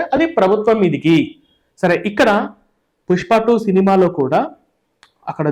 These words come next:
థియేటర్, సుదర్శన్ థియేటర్ దగ్గర జరిగిన తొక్కిసలాటలో రేవతి అని ఒక ఆవిడ చనిపోయింది, ఇద్దరు ముగ్గురుకు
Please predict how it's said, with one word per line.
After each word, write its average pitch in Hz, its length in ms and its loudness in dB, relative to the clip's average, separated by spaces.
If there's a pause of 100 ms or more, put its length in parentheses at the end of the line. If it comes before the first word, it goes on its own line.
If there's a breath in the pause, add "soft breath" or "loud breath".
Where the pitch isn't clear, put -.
థియేటర్, 170 420 0
సుదర్శన్ 170 440 -2
థియేటర్ 143 340 -2
దగ్గర 123 180 -8 (880 soft breath)
జరిగిన 202 300 2 (180)
తొక్కిసలాటలో 170 800 -4 (720)
రేవతి 196 340 0 (140)
అని 190 160 0 (320)
ఒక - 60 -10 (100)
ఆవిడ 165 260 0
చనిపోయింది, 147 440 -6 (840)
ఇద్దరు 160 260 2
ముగ్గురుకు 160 340 -2